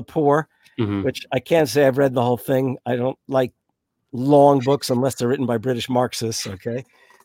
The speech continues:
Speaker 1: Um, or American Marxists for that matter. What, what I'm getting at is that it,
Speaker 2: This is,
Speaker 1: that
Speaker 2: this is the book list that you don't buy, by the way, just so everyone's clear. This
Speaker 1: <laughs> Right.
Speaker 2: is not, this is not, we'll do recommendations later. This is, don't buy these
Speaker 1: Yeah,
Speaker 2: ones.
Speaker 1: right.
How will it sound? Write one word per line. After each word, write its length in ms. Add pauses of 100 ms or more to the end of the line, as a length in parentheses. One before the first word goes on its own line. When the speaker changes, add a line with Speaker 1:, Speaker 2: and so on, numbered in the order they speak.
Speaker 1:
Um, 360
or 100
American 380
Marxists 420
for 60
that 160
matter. 220 (320)
What, 200
what 140
I'm 80
getting 240
at 140
is 120
that 200 (100)
it, 100 (100)
Speaker 2:
This 180
is, 60
Speaker 1:
that 60
Speaker 2:
this 160
is 60
the 80
book 240
list 180
that 120
you 300 (140)
don't 400
buy, 400
by 160
the 140
way, 280
just 260
so 120
everyone's 320
clear. 280
This 200
Speaker 1:
<laughs> 40
Right. 180
Speaker 2:
is 40
not, 280
this 160
is 120
not, 240
we'll 120
do 160
recommendations 640
later. 300
This 180
is, 300 (160)
don't 220
buy 180
these 160
Speaker 1:
Yeah, 160
Speaker 2:
ones. 100 (320)
Speaker 1:
right. 280